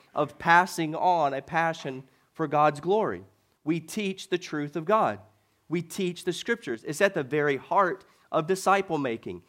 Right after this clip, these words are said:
Jesus said it in Matthew twenty-eight that teaching them to observe everything I commanded you. And that is an important, crucial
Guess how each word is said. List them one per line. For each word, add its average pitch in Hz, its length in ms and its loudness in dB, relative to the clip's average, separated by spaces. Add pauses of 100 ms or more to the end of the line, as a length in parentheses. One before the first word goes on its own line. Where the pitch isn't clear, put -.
(120)
Jesus 165 460 -4
said 151 220 2
it 165 80 -2
in 147 100 -2
Matthew 160 380 2
twenty-eight 170 600 0
that - 280 -6
teaching 180 560 -4
them 131 260 -4 (220)
to 160 200 0
observe 147 640 0
everything 143 720 -2
I 139 140 -2
commanded 151 600 -4
you. 101 160 -10 (260)
And 143 220 -2
that 151 320 4
is 151 240 -4
an 135 80 2
important, 170 680 -2 (320)
crucial 180 640 -4